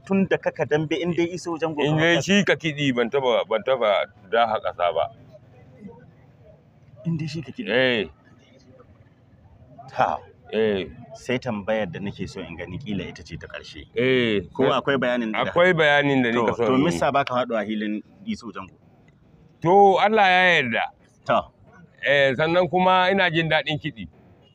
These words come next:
Speaker 1: Kiɗin Isuhu Jango?
Speaker 2: Eh, ya, suna, yana kai min ko ina a rayuwata.
Speaker 1: Ta.
Speaker 2: Ya isan
Speaker 1: Ta.
Speaker 2: ga rayuwata.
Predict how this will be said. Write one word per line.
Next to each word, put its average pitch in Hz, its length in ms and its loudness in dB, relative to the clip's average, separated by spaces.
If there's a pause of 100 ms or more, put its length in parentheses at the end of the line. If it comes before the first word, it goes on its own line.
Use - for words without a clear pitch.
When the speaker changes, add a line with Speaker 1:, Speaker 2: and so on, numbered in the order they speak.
(160)
Speaker 1:
Kiɗin 196 240 0
Isuhu 190 180 -2
Jango? 135 280 -2
Speaker 2:
Eh, 151 160 4
ya, 170 180 4
suna, 170 280 2 (140)
yana 165 300 0
kai 151 160 0
min 147 140 -2
ko 143 200 -2
ina 117 220 -2 (640)
a 120 120 -2
rayuwata. 113 520 0 (580)
Speaker 1:
Ta. 113 80 0
Speaker 2:
Ya 156 220 4
isan 120 320 -4 (500)
Speaker 1:
Ta. 85 300 -2 (260)
Speaker 2:
ga 107 100 -4
rayuwata. 117 680 0